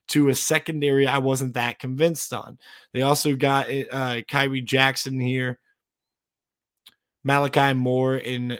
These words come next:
Terrion Arnold. Now, I'm not completely sold on the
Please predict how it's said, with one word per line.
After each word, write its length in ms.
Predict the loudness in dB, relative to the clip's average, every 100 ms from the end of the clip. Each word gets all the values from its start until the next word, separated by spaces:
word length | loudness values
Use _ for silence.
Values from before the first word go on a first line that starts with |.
| -8
Terrion 480 | -6 -4 -2 -4 -4
Arnold. 440 | -4 -4 -6 -8 -14 -20 _ 2
Now, 180 | 4
I'm 240 | 6 4 2
not 280 | 2 2 -2 -4
completely 800 | -4 -4 -6 -2 -2 -2 -6
sold 460 | -6 -2 2 4 2
on 440 | 0 -2 -2 -4
the 140 | -6